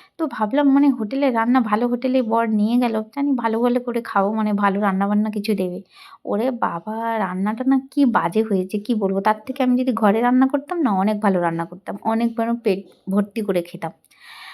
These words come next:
তো যাই হোক, এবার ফেরার পথে বাগবাজারে গেছি,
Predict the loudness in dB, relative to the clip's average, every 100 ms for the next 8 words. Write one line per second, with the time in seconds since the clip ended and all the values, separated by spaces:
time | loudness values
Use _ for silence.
0 | -18 -6 2 6 6 6 6 4 4 2
1 | 4 2 4 4 4 0 2 2 2 0
2 | 0 0 -2 -4